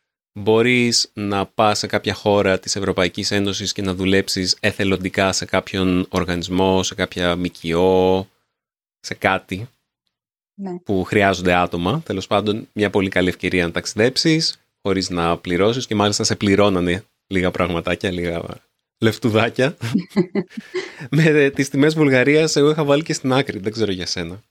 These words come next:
Speaker 2: Όχι, εγώ είμαι λίγο πιο σπάταλη.
Speaker 1: Ε, ναι, τότε θυμάμαι, παίρναμε εκατόν πενήντα ευρώ το μήνα και ήτανε τύπου τριακόσια λέβα και, μ,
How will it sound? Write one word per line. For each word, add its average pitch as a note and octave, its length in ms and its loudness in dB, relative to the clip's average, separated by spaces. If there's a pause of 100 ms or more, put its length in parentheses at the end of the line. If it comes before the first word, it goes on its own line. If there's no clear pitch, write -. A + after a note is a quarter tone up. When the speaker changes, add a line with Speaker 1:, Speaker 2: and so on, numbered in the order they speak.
Speaker 2:
Όχι, G#3+ 260 -2
εγώ G3 200 0
είμαι A#3 160 -4
λίγο A3+ 180 -4
πιο - 160 -12
σπάταλη. E3+ 720 -4
Speaker 1:
Ε, A2+ 140 -2
ναι, A2+ 200 2
τότε A#2 480 0
θυμάμαι, G2+ 1200 0
παίρναμε A#2 300 0
εκατόν G#2 340 0
πενήντα G2 260 -4
ευρώ F#2+ 180 -4
το F#2+ 120 -6
μήνα G2 280 0
και A2 200 -2 (600)
ήτανε E3 720 2 (120)
τύπου C#3 280 0
τριακόσια A2+ 580 0
λέβα A#2 500 0 (400)
και, D#3 600 2
μ, C#3+ 600 -4